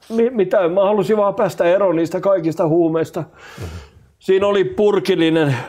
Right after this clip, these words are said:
Speaker 1: kukkaa, semmoista vihreätä, mitä poltetaan, ja sit oli amfetamiinia ja diapamia. Mä join ne kaikki pois.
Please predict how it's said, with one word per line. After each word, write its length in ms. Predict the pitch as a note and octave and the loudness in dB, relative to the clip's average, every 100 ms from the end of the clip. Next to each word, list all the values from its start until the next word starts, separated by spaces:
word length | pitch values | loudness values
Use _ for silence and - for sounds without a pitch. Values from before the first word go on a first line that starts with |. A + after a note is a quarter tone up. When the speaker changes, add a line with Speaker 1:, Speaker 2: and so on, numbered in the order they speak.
| - | -6
Speaker 1:
kukkaa, 460 | F#3+ F#3+ F#3 E3+ D3+ | -2 -2 -2 -4 -2
semmoista 400 | D#3 D3+ D3 D#3+ | 0 0 0 0
vihreätä, 460 | E3 D#3 D3 C#3 | 2 2 0 0
mitä 240 | D3 D3 D3 | -2 -2 -2
poltetaan, 520 | D#3+ E3 D3+ C#3 D3 | 0 2 0 0 0
ja 40 | C#3+ | 0
sit 220 | D3 F3 | -2 -2
oli 160 | D#3+ | 0
amfetamiinia 680 | D#3 D3+ C#3 C3+ C#3+ C3+ C#3+ | 2 0 -2 -2 -2 -2 0
ja 100 | C#3 | 0
diapamia. 640 | D3 D3+ C3+ C3+ C3 C3 B2+ - _ _ _ _ _ _ - | 2 0 0 -2 0 -2 -2 -8 _ _ _ _ _ _ -6
Mä 100 | C3 | 0
join 300 | D#3 E3 E3 | 2 2 2
ne 80 | E3 | 2
kaikki 420 | E3 A3 G3 - | 2 0 0 -2
pois. 520 | C3+ D#3+ D3+ B2+ - | -2 0 0 0 -4